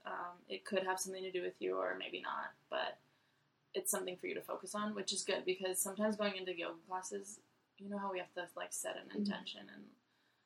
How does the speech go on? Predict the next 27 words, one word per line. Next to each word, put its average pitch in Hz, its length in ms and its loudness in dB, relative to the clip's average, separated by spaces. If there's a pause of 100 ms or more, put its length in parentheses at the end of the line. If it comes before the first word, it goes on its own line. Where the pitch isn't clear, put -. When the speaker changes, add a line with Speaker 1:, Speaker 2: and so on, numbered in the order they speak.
Speaker 1:
sometimes 202 460 4
I 190 140 2
just 175 260 -4
can't 170 240 -6
focus - 300 -6
on 202 120 2
anything, 220 420 -2
so 190 140 -6
I'm 180 160 -6
just 175 140 -8
thinking 180 240 0
Speaker 2:
Mm-hmm. 170 80 0
Speaker 1:
about 170 140 -2
all 170 40 -6
these 175 200 -6
things. - 340 -8
Speaker 2:
Mm-hmm. 202 400 4
That's 208 160 2
how 233 80 2
I 160 120 4
was 160 160 0
last - 280 -4
time. 202 140 2
Speaker 1:
And 190 100 -2
that's 185 220 -2
not 190 180 -2
the - 60 -20